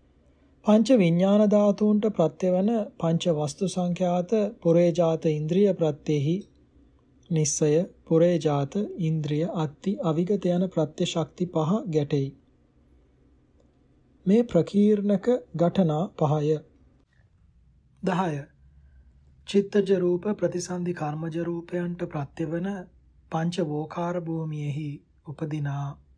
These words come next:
අවස්ථාවෙහි වූ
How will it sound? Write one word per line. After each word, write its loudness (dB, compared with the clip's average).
අවස්ථාවෙහි -6
වූ -6